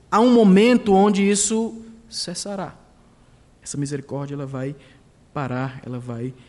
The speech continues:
cessar. Mas ela chega. Ela chega a todos os que o temem,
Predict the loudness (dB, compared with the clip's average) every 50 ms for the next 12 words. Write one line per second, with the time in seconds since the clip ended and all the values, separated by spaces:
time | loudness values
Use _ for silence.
0 | _ _ _ _ _ -16 -14 -14 -12 -12 -12 -12 -14 -14 -18 -20 _ _ _ _
1 | _ _ _ _ _ _ _ _ -6 -6 -4 -4 -4 -6 -6 -8 -10 -10 -8 -8
2 | -8 -10 -12 -16 -18 _ _ _ _ _ _ _ _ _ _ -18 -18 -16 -16 -16
3 | -14 -10 -10 -10 -8 -8 -10 -12 -12 -10 -8 -6 -6 -6 -8 -10 -10 -12 -14 -14
4 | -18 -16 -14 -12 -12 -12 -12 -16 -20 _ _ _ _ _ _ _ -14 -14 -12 _
5 | -8 -8 -8 -8 -12 -14